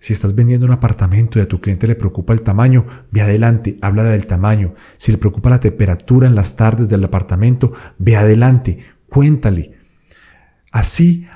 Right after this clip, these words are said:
a la hora de tu cliente recibir toda esa información, toda esa propuesta de valor, le irás derrumbando esas barreras de las objeciones,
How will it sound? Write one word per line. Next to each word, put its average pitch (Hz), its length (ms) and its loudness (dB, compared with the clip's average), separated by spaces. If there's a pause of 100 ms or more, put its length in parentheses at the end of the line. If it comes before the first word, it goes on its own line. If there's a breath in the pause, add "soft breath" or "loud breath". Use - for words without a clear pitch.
a 131 100 -6
la 127 180 -4
hora 170 260 2
de 147 120 2
tu - 240 -6
cliente 131 600 0 (300 loud breath)
recibir 113 840 0 (300 loud breath)
toda 135 180 0
esa 127 120 -2
información, 113 640 0
toda 113 140 0
esa 120 140 0
propuesta 98 440 -4
de 113 60 2
valor, 104 340 0 (260 loud breath)
le 101 120 -2
irás 98 440 -2
derrumbando 107 840 0
esas 95 280 -2
barreras 90 360 -2
de 98 80 -2
las 92 160 -4
objeciones, 82 720 -6